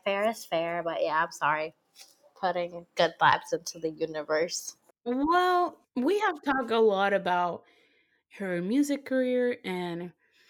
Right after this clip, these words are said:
Speaker 2: her personal life too. Um, but we haven't actually talked about her acting. We mentioned Camp Rock and some of the roles, but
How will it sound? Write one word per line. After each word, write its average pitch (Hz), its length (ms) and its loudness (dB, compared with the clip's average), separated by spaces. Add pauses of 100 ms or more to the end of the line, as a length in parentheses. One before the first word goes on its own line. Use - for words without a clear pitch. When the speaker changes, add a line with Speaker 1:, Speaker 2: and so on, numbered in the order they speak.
(520)
Speaker 2:
her 180 260 0
personal 208 500 0
life 170 320 -4
too. 185 460 -2 (840)
Um, 175 520 -4 (560)
but 202 520 -2 (200)
we 302 200 -2
haven't 415 380 0
actually 277 320 0
talked 220 340 -8
about 202 400 -6 (140)
her 190 240 -4
acting. 185 540 -8 (240)
We 175 140 -4
mentioned 170 480 -6
Camp 247 300 -2
Rock 233 240 -2
and 190 200 -6
some 185 220 -6
of 175 60 -12
the 165 120 -6
roles, 175 500 -2
but 175 200 -6